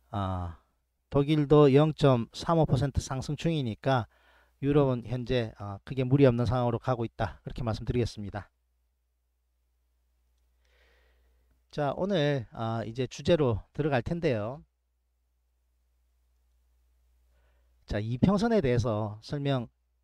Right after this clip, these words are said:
아, 할 겁니다. 자, 오늘, 아, 전기전자, 아, 상당히 강세 보였고, 자동차 섹터, 아,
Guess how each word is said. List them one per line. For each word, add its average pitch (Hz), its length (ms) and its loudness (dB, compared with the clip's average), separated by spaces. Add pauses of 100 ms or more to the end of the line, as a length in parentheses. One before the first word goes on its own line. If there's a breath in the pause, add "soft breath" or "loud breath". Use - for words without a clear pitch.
(120)
아, 92 380 -6
할 127 100 -8
겁니다. 107 480 -6 (540 loud breath)
자, 131 140 0
오늘, 143 520 2
아, 107 280 -4
전기전자, 165 720 0 (540)
아, 95 140 -8
상당히 139 360 -6
강세 123 280 -2
보였고, 151 680 0 (520 soft breath)
자동차 151 580 0
섹터, 123 440 -2 (480)
아, 95 380 -18